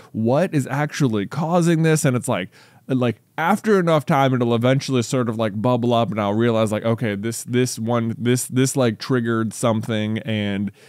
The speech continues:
it's actually this other thing that's been bothering me for maybe a while, and now it's sort of, like, surfacing. And it's just like, but in the meantime, I'm just, like, angry or upset about something, and it's like, I, like, I, I don't know why. I j-, like, I don't,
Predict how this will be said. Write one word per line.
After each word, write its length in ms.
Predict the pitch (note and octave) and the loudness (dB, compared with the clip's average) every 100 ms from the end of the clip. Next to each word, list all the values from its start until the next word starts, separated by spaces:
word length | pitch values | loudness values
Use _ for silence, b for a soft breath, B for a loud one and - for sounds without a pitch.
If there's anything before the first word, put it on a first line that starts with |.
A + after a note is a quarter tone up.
| B | B
it's 200 | - G2 | -10 -6
actually 460 | G2+ G#2 - A#2+ A2 | -4 -6 -4 -2 -2
this 200 | G#2+ - | -4 -2
other 280 | E3 D#3+ D3+ | 0 0 0
thing 260 | D#3+ D3+ | 2 0
that's 220 | C#3 A#2 - | 2 -2 -2
been 180 | A#2 | -4
bothering 560 | G#2+ A2 A2 A2 A2 A2 | 0 0 0 0 -2 -2
me 240 | A2+ A2+ | -2 -4
for 380 | A2+ A2 G2+ G2+ | -4 -2 0 0
maybe 280 | G#2 G#2+ G2 | 0 -2 -4
a 80 | E2+ | -4
while, 440 | C#3 D#3+ D#3+ C3 | -2 0 0 0
and 80 | G#2+ | 0
now 180 | G#2+ G#2 | -2 -6
it's 80 | G2+ | -4
sort 220 | B2 G#2+ | -4 -4
of, 100 | D#2+ | -6
like, 180 | D#2+ - | -12 -6
surfacing. 760 | A3+ G3 F3+ E3+ F#3 D#3+ D#3 B B B | -2 -2 -2 -2 0 2 0 B B B
And 100 | B2+ | -4
it's 80 | A#2+ | -2
just 160 | B2 B2 | -2 -2
like, 180 | B2 G#2 | 0 2
but 120 | C3+ | 2
in 100 | C#3+ | 2
the 40 | C#3+ | 2
meantime, 540 | G3+ C4+ C#4 G3+ F#3 | 2 2 0 0 0
I'm 160 | E3 C#4 | -4 -4
just, 200 | A4 B3 | -6 -4
like, 260 | G#3 E3 B B _ _ | -4 -4 B B _ _
angry 760 | - E3+ F3 F3+ D3 C#3 A2 G2 | 0 2 4 4 4 2 0 -4
or 300 | B2+ C3+ C#3 | 0 2 0
upset 680 | D#3 D#3 C3 - F3 E3 C#3 | -4 -8 -8 -4 -2 -2 -2
about 360 | C3 A#2+ G#2 G#2+ | -2 -2 -4 -4
something, 540 | B2 A2 A2 G#2+ G#2 | -4 -2 -4 -6 -8
and 140 | A2 | -8
it's 100 | A2+ | -6
like, 200 | C3+ A#2+ | -4 -4
I, 260 | G#2 B2 C3 b b _ | -4 -8 -10 b b _
like, 180 | A2+ G#2+ - | -4 -4 -4
I, 200 | C3+ C3 b - | -6 -6 b -2
I 140 | E3+ | 2
don't 200 | E3 D#3+ | 4 2
know 120 | D#3+ | 0
why. 340 | D#3 D#3 D#3 A2+ | 0 0 -2 -4
I 100 | B2+ | -2
j-, 140 | B2+ D3+ | -4 -2
like, 160 | D3+ C#3 | -4 -2
I 80 | D3 | 0
don't, 360 | D3 E3+ F3 | 4 4 2